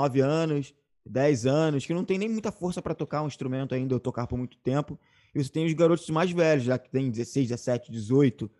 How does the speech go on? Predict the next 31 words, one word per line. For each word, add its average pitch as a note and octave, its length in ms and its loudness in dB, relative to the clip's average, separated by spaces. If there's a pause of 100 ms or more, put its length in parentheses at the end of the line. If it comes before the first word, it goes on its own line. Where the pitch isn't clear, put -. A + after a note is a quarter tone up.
(120)
dezenove, A#2+ 460 2
tem C#3 100 0
os C3+ 120 2
gatos, C3 400 2
né? B2 200 0 (240)
Com A#2+ 160 -4
vinte, C#3 400 0
já C3 160 2
com B2+ 120 -4
vinte B2+ 240 -4
e C3+ 60 0
um. C#3 200 -2 (180)
Meu C#3+ 140 4
irmão D3+ 200 4
foi E3 160 2
mestre D#3 180 0
de D3 60 -4
bateria D3 340 2
mirim, C#3 240 4
eu F3+ 100 6
desfilei F3 320 0
até F3 180 0
com F#3+ 200 -4
vinte E3 240 -4
e E3+ 40 0
um D3+ 80 2
anos, D3 160 2
eu D#3+ 60 2
desfilava, D3+ 380 0
porque C3 120 -2
ele, C3+ 220 4